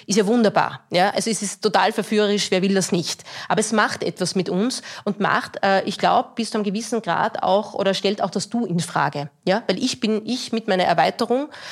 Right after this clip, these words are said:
so wie es der Musk schon mal so schön formuliert hat, ja, das, das Smartphone wird zum zweiten Gehirn, das aber eben nicht mein Gehirn ist. Und das ist jetzt das Gefährliche, es sind zwar meine Wünsche gespeichert, die Sachen, die mich mal interessiert haben,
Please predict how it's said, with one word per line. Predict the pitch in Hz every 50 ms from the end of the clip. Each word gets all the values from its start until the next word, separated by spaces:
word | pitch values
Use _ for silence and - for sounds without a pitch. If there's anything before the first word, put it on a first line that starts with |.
| - -
so | - - 196
wie | 208
es | 208 214
der | 214 196
Musk | 185 - - 233 - -
schon | - 214
mal | 208 202
so | 202 214
schön | 185 - 190 208
formuliert | 202 214 202 190 185 202 214 -
hat, | 220 202 -
ja, | 196 202
das, | 214 190 - -
das | - 190 -
Smartphone | - 180 170 - - - 214 196
wird | 196 190 190
zum | - 208 185
zweiten | - - 165 170 - - 185
Gehirn, | 170 170 139 180 175 190 233 269 311 - - - - - - - -
das | - 185 190 254 - -
aber | - - 196 190 208 185
eben | - 196 202 202 208
nicht | 247 294 - - - - 165
mein | 170 165 165 165
Gehirn | 165 175 135 180 175 175 180
ist. | 202 220 -
Und | 226 196 -
das | - - 220
ist | 202 -
jetzt | 214 196 -
das | 190 -
Gefährliche, | - 185 170 - 175 170 196 233 233 - 220
es | 202 -
sind | 220 208 208 -
zwar | - - 196
meine | 185 185 180 180 170 160
Wünsche | 196 277 320 311 - - 240
gespeichert, | - 240 - - 190 180 185 196 208 - 226 208 202 208 - - - - - - -
die | 208
Sachen, | 185 - 175 170 - 233 220
die | - 214
mich | 214 202 170
mal | 202 185
interessiert | 180 175 175 180 170 - - 190 254 262 -
haben, | 190 170 175 190 220